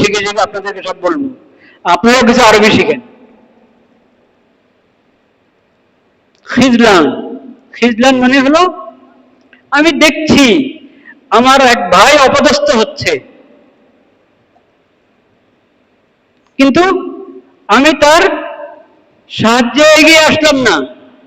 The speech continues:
যে তার উপর জুলুম করছে ওই জালেমের হাতে তাকে ছেড়ে দিলাম, তারটা সে বুঝক, এই কাজটাকে বলে খিজলান। এটা জুলুমের চেয়েও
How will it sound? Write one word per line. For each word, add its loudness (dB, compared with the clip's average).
যে 2
তার 4
উপর 2
জুলুম 4
করছে 2
ওই 2
জালেমের 0
হাতে -4
তাকে -2
ছেড়ে 0
দিলাম, -2
তারটা 0
সে 2
বুঝক, 4
এই 0
কাজটাকে 0
বলে 2
খিজলান। -2
এটা 4
জুলুমের 4
চেয়েও 4